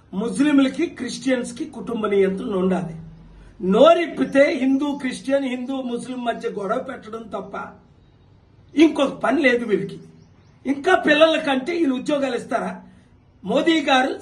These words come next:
సంవత్సరానికి రెండు కోట్ల ఉద్యోగాలు ఇస్తారని ఇరవై కోట్లు కాదు కదా, ఉన్న ఇరవై కోట్ల ఉద్యోగాలు పోయాయి.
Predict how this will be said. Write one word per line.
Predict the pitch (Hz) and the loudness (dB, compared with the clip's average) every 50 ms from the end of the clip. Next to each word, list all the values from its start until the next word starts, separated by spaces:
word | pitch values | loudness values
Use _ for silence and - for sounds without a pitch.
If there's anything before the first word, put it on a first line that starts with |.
| - | -6
సంవత్సరానికి | 214 233 277 311 311 - 320 311 302 311 311 269 277 | -4 -4 -4 -4 -4 0 0 2 2 2 0 -2 -2
రెండు | 269 262 262 - | 0 0 0 -2
కోట్ల | - - 254 277 269 - 269 | -2 -2 -2 -2 -2 -2 -8
ఉద్యోగాలు | 262 - - 262 269 262 269 254 247 | -10 -4 -2 -2 -2 0 -2 -4 -4
ఇస్తారని | 233 - - 254 233 226 233 262 269 | -6 -6 -4 -4 -2 -2 -2 -4 -4
ఇరవై | 247 233 226 226 233 | -6 -6 -4 -4 -6
కోట్లు | - - 240 247 240 - 254 | -8 -4 -6 -6 -6 -6 -12
కాదు | 196 - 220 220 214 - - | -6 -4 -4 -4 -4 -6 -8
కదా, | 220 196 226 285 285 - - - - - - _ _ _ _ _ _ _ _ _ _ | -4 -2 -2 -2 -2 -6 -14 -20 -20 -20 -20 _ _ _ _ _ _ _ _ _ _
ఉన్న | 190 247 311 370 403 | 0 4 4 6 6
ఇరవై | 403 392 381 359 349 330 311 294 | 6 6 6 4 2 2 0 -2
కోట్ల | - - 285 285 285 - 311 | -2 -4 -4 -6 -4 -6 -6
ఉద్యోగాలు | 277 196 - 262 262 254 254 240 233 | -8 -4 -2 -2 -2 0 -2 -2 -4
పోయాయి. | 190 202 202 208 196 175 160 160 - | -6 -8 -6 -6 -4 -6 -6 -8 -14